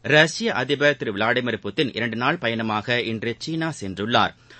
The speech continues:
ஐந்தாவது முறையாக அதிபர் பதவியை ஏற்ற பிறகு அவர் மேற்கொள்ளும் முதலாவது வெளிநாட்டு பயணம் இதுவாகும். சீன அதிபர் திரு ஜி ஜின்பிங்கை இன்று திரு புட்டின் சந்தித்து பேச்சுவார்த்தை நடத்த இருப்பதாகவும்,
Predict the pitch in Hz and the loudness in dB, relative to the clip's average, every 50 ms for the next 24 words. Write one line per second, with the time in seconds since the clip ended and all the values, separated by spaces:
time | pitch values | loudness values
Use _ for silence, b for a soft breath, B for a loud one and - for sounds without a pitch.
0 | B B 123 123 131 135 127 135 135 131 120 120 110 110 117 117 110 101 101 98 | B B -4 -2 -2 0 2 2 0 0 -2 -2 -2 0 0 2 2 2 0 2
1 | 131 147 175 123 110 117 131 131 143 131 - 117 117 113 110 117 117 - - 104 | 2 0 2 2 -2 -4 0 -2 -2 -2 -2 -4 -4 -4 -4 -4 -6 -4 -2 -4
2 | 107 - - 101 - 101 98 95 - - 127 185 202 B B B B B - 143 | -4 -4 -8 -8 -4 -2 -2 -2 -2 0 -2 -2 -2 B B B B B 0 2
3 | 147 143 117 110 127 143 - - 147 131 131 139 123 95 110 135 160 170 170 156 | 2 2 0 0 -2 -2 -2 -2 -2 0 0 0 -2 -2 -4 -4 -2 -2 -2 -2
4 | 139 135 131 107 87 98 110 120 123 127 123 123 107 101 104 104 104 110 110 110 | -2 -2 -4 -2 -2 -4 -2 -2 -2 -2 -4 -4 -2 -2 0 0 0 -2 -2 -4
5 | - 117 110 104 107 92 98 101 104 - - 123 92 - B B B B B B | -4 -6 -4 -4 -2 0 2 2 2 2 0 -4 -4 -4 B B B B B B
6 | B B B - - 160 160 156 151 - - 110 117 113 117 127 127 120 - 113 | B B B -4 -2 0 0 0 0 0 0 0 0 0 2 0 0 -2 -4 -6
7 | 101 95 87 85 101 135 151 151 120 127 135 127 110 - 107 98 98 104 123 160 | -6 -6 -8 -6 -4 -2 -2 -2 -4 -6 -6 -6 -6 -6 -6 -6 -4 -4 -4 -4
8 | - 127 120 113 123 117 - - 110 107 - - 127 - 147 143 139 - 101 92 | -4 -6 -6 -6 -6 -8 -6 -6 -6 -6 -6 -8 -8 -6 -6 -6 -6 -6 -8 -6
9 | 90 95 - - 156 107 87 B B B B B B 160 156 180 180 - 170 151 | -6 -6 -4 -2 -2 -2 -2 B B B B B B 0 0 0 0 -2 -2 -2
10 | 139 135 143 143 104 92 104 110 - 110 98 104 92 107 98 104 92 92 101 98 | 0 0 -2 -2 -2 -2 -4 -2 -4 -4 -4 -2 -2 -2 0 0 0 0 0 -2
11 | 101 120 180 | -2 -2 -4